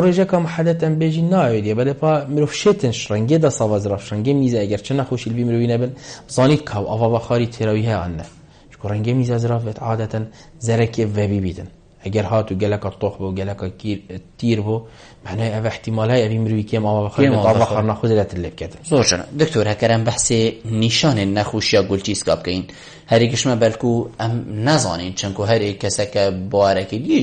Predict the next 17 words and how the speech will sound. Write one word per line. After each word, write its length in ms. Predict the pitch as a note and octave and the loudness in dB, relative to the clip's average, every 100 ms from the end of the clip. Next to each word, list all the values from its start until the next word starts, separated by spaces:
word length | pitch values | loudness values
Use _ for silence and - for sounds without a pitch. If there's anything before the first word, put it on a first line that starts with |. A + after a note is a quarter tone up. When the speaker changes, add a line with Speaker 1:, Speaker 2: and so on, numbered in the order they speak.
| - | 0
Speaker 2:
ژیانێ 260 | G2+ G2 G2 | -2 -2 -2
ڤەگرێدا، 320 | F#2+ F#2+ G2 B2 | -4 -4 -2 -2
هەرێ 140 | D3 A#2 | 0 -2
بیژی 180 | A2 A2 A2 | -4 -6 -6
تانەشتامە 480 | G2+ G2 A2 A2+ G2+ | -8 -6 -6 -6 -8
دەشیتیان، 420 | F#2 F#2+ F2 E2+ D#2 | -10 -10 -8 -10 -8
حتا 200 | G#2 G2 G2 | -6 -4 -2
بەلکو 240 | G2 G#2 G2+ | -4 -4 -6
بیژیتن، 400 | G2+ G2+ F#2 F#2 | -6 -6 -6 -6
ئە، 460 | F#2 - - - F2+ F2 C#2+ | -8 -14 -20 -12 -4 0 2
ڕەخەکێ 400 | C3+ A#2 G#2 G#2 F#2+ | 2 0 -4 -4 -4
زکێمە 300 | G2+ G2+ G2+ F#2+ | -6 -8 -6 -6
دەشیت 240 | - G2+ | -6 -6
و 20 | G2 | -8
حتا 200 | - - D#2 | -10 -8 -6
دیمایە. 280 | D#2+ D#2 C#2 - - - | -6 -10 -12 -16 -10 -4
چاوە 540 | A2+ A2+ A#2+ A2+ A2 | 2 4 6 4 4